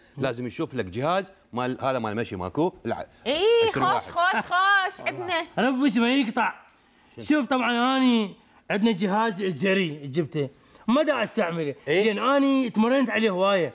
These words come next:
Speaker 3: شوف، شوف، شوف ظهري شلون صار سلم. يعني استفاديت من استفادة كبيرة.
Speaker 1: يعني تريد تبيعه؟
Speaker 3: طبعًا شو اللي بيه؟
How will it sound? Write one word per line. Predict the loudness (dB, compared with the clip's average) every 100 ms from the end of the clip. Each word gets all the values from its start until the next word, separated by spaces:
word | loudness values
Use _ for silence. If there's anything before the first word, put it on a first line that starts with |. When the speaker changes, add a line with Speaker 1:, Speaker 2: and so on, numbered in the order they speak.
| -10 _ _
Speaker 3:
شوف، | -2 0 2
شوف، | 0 -2 -8
شوف | 0 2
ظهري | 2 0 0 -4
شلون | -4 -2 0
صار | 0 -2
سلم. | -2 2 2 2 -2 -20 _ _ -4
يعني | -2 0
استفاديت | -2 0 0 0 0
من | 0
استفادة | 0 2 0 0
كبيرة. | -2 0 0
Speaker 1:
يعني | 0 -4
تريد | -6 -6
تبيعه؟ | -2 0 0 -4 -10 _ -6
Speaker 3:
طبعًا | -2 0 2
شو | 2
اللي | 4 4
بيه؟ | 2 0